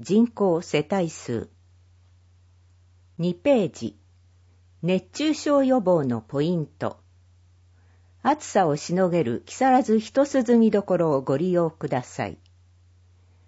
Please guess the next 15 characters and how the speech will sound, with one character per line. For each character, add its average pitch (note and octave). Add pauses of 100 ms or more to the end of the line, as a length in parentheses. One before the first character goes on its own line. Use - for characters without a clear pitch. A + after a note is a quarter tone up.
暑 F3+
さ C#4+
対 C#4
策 -
の A#2+
一 A3
時 A#3
避 G#3+
難 E3
所。 - (1200)
第 B3+
二 B3
十 G3
七 C#3
回 B2+